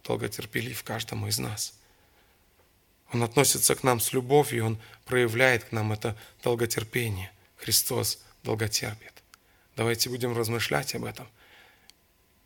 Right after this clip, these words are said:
Размышлять об этом, когда кто-то поступает по отношению к нам несправедливо, кто-то причиняет нам боль, кто-то причиняет нам ущерб, кто-то говорит о нас злые слова, даже если мы знаем, что мы этого не заслужили.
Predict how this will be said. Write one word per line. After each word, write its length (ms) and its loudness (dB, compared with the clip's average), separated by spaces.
Размышлять 520 2
об 100 4
этом, 220 2
когда 440 2
кто-то 340 4
поступает 680 4
по 100 2
отношению 500 0
к 80 -8
нам 240 4
несправедливо, 840 -4
кто-то 320 0
причиняет 640 2
нам 180 -2
боль, 280 -2
кто-то 260 -2
причиняет 560 2
нам 180 2
ущерб, 440 0
кто-то 400 2
говорит 440 2
о 40 2
нас 400 4
злые 380 2
слова, 520 2
даже 240 4
если 240 2
мы 120 2
знаем, 300 2
что 200 -2
мы 160 0
этого 240 -2
не 160 -2
заслужили. 720 -2